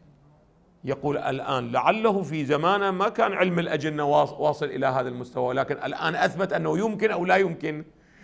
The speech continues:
يعني لا يمكن أن المستودع الجيني يتحول إلى مستودع جيني ماذا؟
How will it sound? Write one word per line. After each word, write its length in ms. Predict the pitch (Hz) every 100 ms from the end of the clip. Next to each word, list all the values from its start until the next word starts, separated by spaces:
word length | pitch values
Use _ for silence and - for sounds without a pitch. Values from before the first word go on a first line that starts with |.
| - -
يعني 260 | 147 156
لا 280 | 160 196 220
يمكن 520 | 190 170 147 139 143
أن 380 | - 143 139 139
المستودع 1000 | 135 135 139 143 - 165 160 139 120 107
الجيني 760 | 117 110 101 147 180 180 185
يتحول 540 | 160 156 - 170 170 170
إلى 160 | 143
مستودع 540 | 139 143 - 151 135 123
جيني 460 | 120 107 170 180
ماذا؟ 340 | 170 180 165